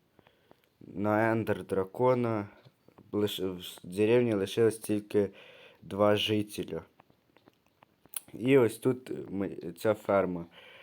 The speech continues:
Але я її ще не добува-, не добудував, тому ми в цій серії обов'язково добудуємо її. Також я побудував ферму тростника.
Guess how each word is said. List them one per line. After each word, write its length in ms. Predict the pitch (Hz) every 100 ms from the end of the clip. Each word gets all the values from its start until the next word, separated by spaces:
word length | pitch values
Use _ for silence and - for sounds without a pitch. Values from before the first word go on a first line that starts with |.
| -
Але 260 | 104 110 107
я 120 | 123
її 120 | 127
ще 220 | 123 117
не 60 | 107
добува-, 440 | 95 85 95 98 -
не 180 | 95 104
добудував, 840 | 92 87 101 90 98 113 120 117 - - -
тому 260 | 110 123
ми 140 | 131 123
в 80 | -
цій 180 | -
серії 420 | 117 - 110 110 95
обов'язково 680 | 92 92 95 - 107 104
добудуємо 600 | 92 95 82 90 98 92 85
її. 180 | 82 80 _ - _ _ _ _ _ _ -
Також 360 | - 117 139 147
я 60 |
побудував 540 | 131 117 107 107 113 120
ферму 440 | - 120 120 110
тростника. 760 | 98 104 - - 101 - 117 127